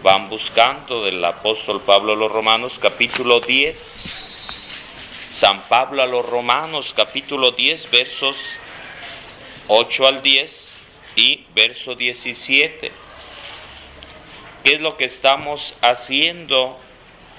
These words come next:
Aprendiendo más de la palabra de Dios. ¿Para qué?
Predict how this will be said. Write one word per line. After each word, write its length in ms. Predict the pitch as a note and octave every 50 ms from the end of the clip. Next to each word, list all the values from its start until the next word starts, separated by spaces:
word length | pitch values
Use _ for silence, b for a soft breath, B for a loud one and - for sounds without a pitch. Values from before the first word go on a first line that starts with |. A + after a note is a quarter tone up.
| - - - - - - -
Aprendiendo 1000 | G2 G2 - - A2 G#2 G#2 G#2 G#2 G2+ G2 A2+ A#2+ B2+ C#3 D3+ D#3 - C#3 B2+
más 360 | A#2+ A#2 A#2 B2+ C#3+ C#3+ -
de 100 | - A2+
la 200 | G2 G2 F#2+ -
palabra 500 | - F#2+ F#2 F#2+ F#2+ G2 A2 A2 A2+ A#2+
de 140 | A#2+ A#2+ A#2
Dios. 420 | A2+ A#2+ B2+ C3+ D#3 D#3 - - -
¿Para 360 | - B2 B2 C3 C3 C3+ -
qué? 260 | - D3+ E3 F#3 F3+